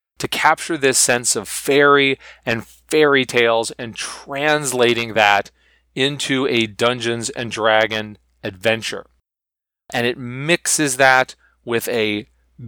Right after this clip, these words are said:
good helping of interesting N P Cs and this interlocked story that will really shine in the hands of a solid D M.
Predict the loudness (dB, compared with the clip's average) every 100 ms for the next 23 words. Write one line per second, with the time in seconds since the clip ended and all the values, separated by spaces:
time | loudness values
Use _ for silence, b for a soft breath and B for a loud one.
0 | -12 -4 2 2 2 -4 0 0 0 -2
1 | -2 -4 -4 -4 -6 -4 -2 -2 0 -2
2 | -2 -2 -4 -4 -2 0 0 2 2 2
3 | 0 -6 _ _ -2 2 2 0 -2 -2
4 | -2 2 2 2 -2 -6 -2 2 2 2
5 | 0 b b 0 4 4 2 -6 -8 -6
6 | 0 2 2 -2 -4 0 2 4 4 0
7 | -2 -10 b b -2 0 0 -4 -2 0
8 | 2 2 0 -4 0 2 2 0 0 4
9 | 4 2 -4 -8 -8 -4 -4 -4 -10